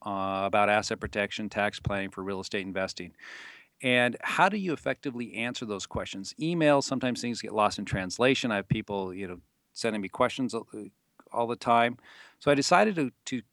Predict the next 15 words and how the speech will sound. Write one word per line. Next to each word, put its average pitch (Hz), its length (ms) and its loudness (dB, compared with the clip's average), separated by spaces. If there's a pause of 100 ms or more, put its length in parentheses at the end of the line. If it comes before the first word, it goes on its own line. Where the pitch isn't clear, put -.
(120)
create 139 240 0
a 131 40 -6
program. 113 360 0
It's 101 100 -14
called - 280 -10
Clint's - 400 -6 (100)
Office 113 420 2
Hours, 95 600 -6
and 120 100 -8
it's - 140 -8
gonna 127 160 -4
be 127 160 0
on 117 360 0
Monday 143 440 2
morning 113 560 0